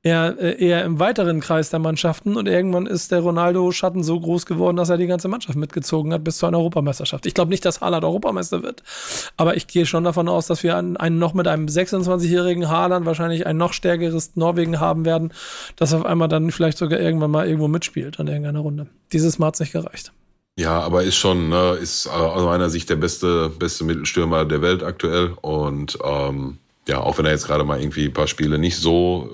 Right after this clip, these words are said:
Speaker 2: äh, drei, drei, drei Komma fünf Tore Schnitt pro Spiel hat, sondern ein bisschen weniger oder vielleicht auch mal zwei Spiele gar nicht getroffen hat.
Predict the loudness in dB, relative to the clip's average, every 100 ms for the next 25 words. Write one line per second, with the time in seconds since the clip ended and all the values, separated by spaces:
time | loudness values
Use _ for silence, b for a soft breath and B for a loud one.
0 | -8 -6 -4 -2 -2 0 2 2 2 0
1 | 0 0 2 0 0 -2 -2 0 0 0
2 | -2 -2 -4 -2 0 0 0 0 0 0
3 | -2 0 0 2 2 2 0 -2 -4 -4
4 | -4 -2 -2 -2 -4 -2 -2 -2 -2 0
5 | -2